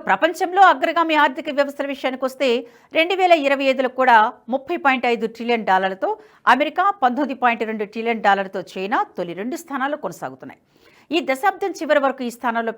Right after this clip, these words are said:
పెద్దగా మార్పులు ఉండకపోవచ్చని ఐఎంఎఫ్ అంచనా వేసింది. ఇదిలా ఉండగా, రెండు వేల ఇరవై ఐదు సంవత్సరానికి భారత జీడీపీ వృద్ధి అంచనాను తన తాజా నివేదికలో ఆరు పాయింట్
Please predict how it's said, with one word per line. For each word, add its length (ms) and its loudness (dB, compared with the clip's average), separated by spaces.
పెద్దగా 340 0
మార్పులు 340 -2
ఉండకపోవచ్చని 640 -6
ఐఎంఎఫ్ 400 2
అంచనా 320 -8
వేసింది. 320 -14
ఇదిలా 280 2
ఉండగా, 300 0
రెండు 220 2
వేల 120 0
ఇరవై 220 -2
ఐదు 100 -4
సంవత్సరానికి 540 -8
భారత 280 2
జీడీపీ 400 -8
వృద్ధి 340 -8
అంచనాను 400 -6
తన 120 0
తాజా 300 6
నివేదికలో 480 -2
ఆరు 240 8
పాయింట్ 200 2